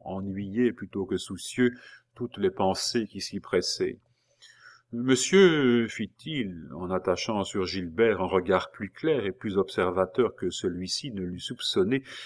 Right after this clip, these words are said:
euh, monsieur, est-il vrai que vous soyez l'auteur des mémoires qui m'ont tant frappé ? » «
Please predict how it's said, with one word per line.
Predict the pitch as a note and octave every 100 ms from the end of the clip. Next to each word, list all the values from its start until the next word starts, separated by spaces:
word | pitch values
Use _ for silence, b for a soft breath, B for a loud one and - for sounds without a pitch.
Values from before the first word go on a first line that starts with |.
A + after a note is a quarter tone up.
| B B
euh, | A#2+ A#2+
monsieur, | B2 - - B2+ A#2+ A2+ - - -
est-il | A2+ A2 A2+ F#2+
vrai | C3+ D3
que | A2+
vous | G2
soyez | G#2+ - G#2+ G#2
l'auteur | G#2 G2+ - C#3
des | G#2+ G2 F#2
mémoires | G#2 G2+ A2 C#3 A#2+ -
qui | G#2+
m'ont | F#2+ G#2+ F#2+ F2+
tant | - A2+
frappé ? » « | G#2 - G2 - A#2+ C#3+ C#3